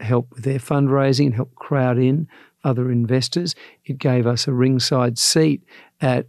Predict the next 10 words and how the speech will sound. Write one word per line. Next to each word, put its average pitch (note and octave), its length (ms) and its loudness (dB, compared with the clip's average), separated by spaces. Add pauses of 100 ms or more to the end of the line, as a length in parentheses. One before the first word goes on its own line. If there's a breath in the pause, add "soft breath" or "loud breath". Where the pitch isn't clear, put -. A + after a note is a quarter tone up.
(120)
the D3+ 100 -4
biggest C#3 280 -2
battery C#3+ 380 0
in B2+ 100 4
the B2+ 80 0
country, C#3 640 2 (400 loud breath)
also C#3 560 2
predicted D3 440 -8
to D#3+ 60 -4
make D3+ 320 -2